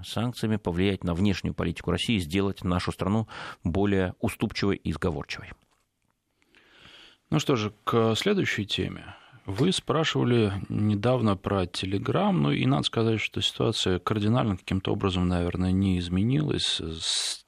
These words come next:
Speaker 2: того момента, как, э, прошёл опрос.
Speaker 1: Ну да, если изменилось, то только к лучшему.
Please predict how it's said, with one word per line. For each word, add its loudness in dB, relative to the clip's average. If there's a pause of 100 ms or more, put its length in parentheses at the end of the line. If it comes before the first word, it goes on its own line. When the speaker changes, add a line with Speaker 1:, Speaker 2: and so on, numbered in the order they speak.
(120)
Speaker 2:
того 2
момента, 4
как, -4
э, -2
прошёл -6
опрос. 0
Speaker 1:
Ну -6
да, -6
если 0
изменилось, 0
то -2
только -2
к -12
лучшему. -6